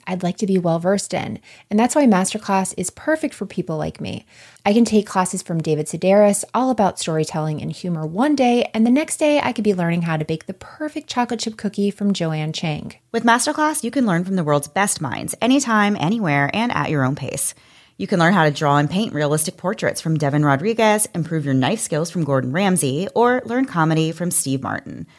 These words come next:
Speaker 2: With over a hundred and fifty classes from a range of world-class instructors, that thing you've always wanted to do is closer than you think.
Speaker 1: I'm into the brioche lesson of my baking classes with Joanne Chang, and I have already learned so much.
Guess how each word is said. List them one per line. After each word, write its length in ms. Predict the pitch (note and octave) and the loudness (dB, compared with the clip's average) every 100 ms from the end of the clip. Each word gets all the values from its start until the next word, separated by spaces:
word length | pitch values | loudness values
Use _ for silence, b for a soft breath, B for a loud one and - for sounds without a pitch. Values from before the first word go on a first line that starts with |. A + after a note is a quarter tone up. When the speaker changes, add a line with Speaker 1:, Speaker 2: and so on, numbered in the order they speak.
| b b b b b G3 | b b b b b 2
Speaker 2:
With 100 | F#3+ | 4
over 160 | F#3 | 6
a 80 | F#3+ | 4
hundred 300 | G3 F#3+ G#3+ | 4 2 2
and 80 | G3+ | 2
fifty 240 | E3 F3 | 0 -2
classes 420 | - C3+ C#3+ F#3+ | 0 0 0 -2
from 160 | - E3 | -2 0
a 80 | C#3+ | 2
range 300 | C#3+ D3 F3 | 2 0 0
of 120 | C#3+ | 0
world-class 480 | C3+ D#3+ E3 D3 D3+ | 2 2 2 -2 0
instructors, 680 | C#3 - B2+ F3 E3 E3+ - | -2 0 -2 0 0 0 -2
that 220 | E3+ E3 | -2 -2
thing 160 | A#3 C4+ | -2 0
you've 160 | C#4+ - | 0 0
always 320 | G3 A3+ F#3+ | 0 2 0
wanted 220 | F3+ G3 | -2 -2
to 80 | F#3+ | -2
do 240 | D#3+ E3 | -2 -2
is 220 | F#3+ A3+ | -2 -2
closer 360 | - B2+ C3 C#3+ | -4 -4 -2 0
than 160 | B2+ B2 | 0 0
you 80 | |
think. 380 | C#3+ - - - - | -2 -6 -8 -8 2
Speaker 1:
I'm 120 | C4 | 4
into 220 | D4+ D4 | 4 4
the 140 | G#3+ F#3 | 4 4
brioche 420 | F3+ F#3 G3+ - | 6 6 4 0
lesson 320 | G3 - G3 | 0 0 -2
of 100 | F3 | 0
my 120 | E3+ | 0
baking 280 | D#3+ D#3 D#3+ | 0 -2 -4
classes 460 | - D#3 - E3 - | -4 -4 -4 -6 -8
with 140 | D#3+ | -6
Joanne 380 | E3 D#3 D#3 D#3 | 0 2 2 0
Chang, 340 | - E3+ F3+ G3+ | 0 2 2 0
and 140 | G3+ F#3+ | -4 -4
I 120 | G#3 | -2
have 120 | C4 | 0
already 220 | C4+ C4+ B3+ | 0 0 2
learned 320 | G#3+ G#3+ G#3 | 4 4 2
so 240 | - - F3+ | -4 -2 0
much. 360 | D#3+ - - | 0 -2 -10